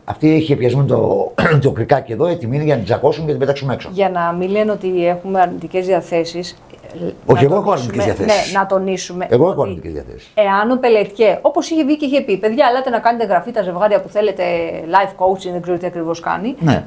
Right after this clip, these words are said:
Speaker 2: ε, συμβουλές στα ζευγάρια πώς να είναι μαζί, ε, «ελάτε να κάνετε γραφή και καλά δωρεάν».
Speaker 1: Όχι,
Speaker 2: Οκ,
Speaker 1: βέβαια.
Speaker 2: εκεί δεν είπε κανένας τίποτα, να τα πάρει με τη δουλειά του.
Speaker 1: Όχι.
Speaker 2: Αλλά αυτή τη στιγμή δεν τα παίρνουν με τη δουλειά τους.
Speaker 1: Ε,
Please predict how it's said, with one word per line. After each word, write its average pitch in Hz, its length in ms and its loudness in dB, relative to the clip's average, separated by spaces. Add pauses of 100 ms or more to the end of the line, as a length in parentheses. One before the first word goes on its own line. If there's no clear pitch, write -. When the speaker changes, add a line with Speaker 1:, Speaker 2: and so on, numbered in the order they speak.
Speaker 2:
ε, 175 540 2 (320)
συμβουλές 214 720 2
στα 202 140 0
ζευγάρια 190 720 0
πώς 196 160 -2
να 185 140 -4
είναι 190 140 -2
μαζί, 175 360 -4 (480)
ε, - 520 0
«ελάτε 277 320 4 (100)
να 320 60 2
κάνετε 294 300 2
γραφή 240 260 0
και 349 100 -2
καλά 311 260 4
δωρεάν». 247 340 2 (140)
Speaker 1:
Όχι, 165 280 2
Speaker 2:
Οκ, - 60 4
Speaker 1:
βέβαια. 370 240 2
Speaker 2:
εκεί 381 180 0
δεν 440 100 0
είπε 415 100 -2
κανένας 320 320 2
τίποτα, 480 340 0 (260)
να 403 120 4
τα 262 180 2
πάρει 392 220 2
με 466 100 -6
τη 466 120 0
δουλειά 494 300 4
του. - 100 -12 (380)
Speaker 1:
Όχι. - 140 0
Speaker 2:
Αλλά 277 100 4
αυτή 285 160 -2
τη - 120 -6
στιγμή 339 240 2
δεν 466 100 4
τα 508 100 0
παίρνουν 381 280 4
με 269 80 4
τη 247 120 4
δουλειά 220 320 4
τους. 175 360 -14
Speaker 1:
Ε, 104 460 -2